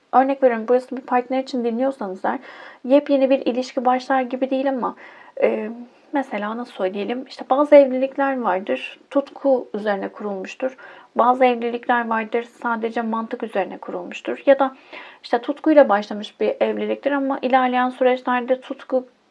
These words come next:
bitmiştir, e, ya da tutku zannetmişlerdir, bitmiştir. E, daha farklı bir forma dönüşmüştür. İşte çocuklar vardır, iki arkadaş gibi yol arkadaşlığına dönüşür,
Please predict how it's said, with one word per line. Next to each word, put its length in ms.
bitmiştir, 680
e, 80
ya 100
da 80
tutku 320
zannetmişlerdir, 880
bitmiştir. 560
E, 400
daha 160
farklı 400
bir 140
forma 420
dönüşmüştür. 560
İşte 200
çocuklar 520
vardır, 340
iki 200
arkadaş 500
gibi 280
yol 140
arkadaşlığına 800
dönüşür, 440